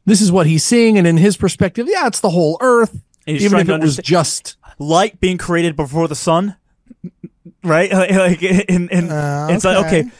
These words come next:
Speaker 2: so, so the lazy Sam Harris, "Well, actually, it's proved it's all false and fake, and you should just hate yourself," and it
Speaker 3: Or
Speaker 2: gets
Speaker 3: the
Speaker 2: subs-,
Speaker 3: intelligent
Speaker 2: you know.
Speaker 3: person would say, "Well, look, if even the Big Bang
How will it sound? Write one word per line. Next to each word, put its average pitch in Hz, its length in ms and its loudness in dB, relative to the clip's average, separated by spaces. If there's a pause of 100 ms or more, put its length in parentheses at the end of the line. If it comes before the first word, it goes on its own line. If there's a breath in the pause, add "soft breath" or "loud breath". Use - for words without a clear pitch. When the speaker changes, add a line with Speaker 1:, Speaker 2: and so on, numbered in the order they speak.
Speaker 2:
so, 190 240 -4 (200)
so 170 340 -4 (1300 soft breath)
the 139 260 -6
lazy 170 520 -2
Sam 165 320 -4
Harris, 143 680 -2
"Well, 131 240 2
actually, 160 300 -2
it's 135 100 -4
proved 185 240 0
it's 131 100 -6
all 156 140 2
false 196 320 -2
and 127 120 -6
fake, 202 300 -2
and 143 100 -6
you 208 140 -6
should 160 180 -10
just 151 180 -4
hate 185 180 -2
yourself," 180 440 0
and 143 140 -2
it 139 80 -4
Speaker 3:
Or 208 140 0
Speaker 2:
gets 214 100 0
Speaker 3:
the 214 120 2
Speaker 2:
subs-, 202 80 2
Speaker 3:
intelligent 202 360 0
Speaker 2:
you 214 60 -6
know. 190 60 0
Speaker 3:
person 185 180 -2
would 170 100 -4
say, 180 140 -2
"Well, 165 120 -2
look, 185 260 -2
if 156 160 -4
even 180 320 -2
the 151 100 -4
Big 139 260 -4
Bang 127 540 -6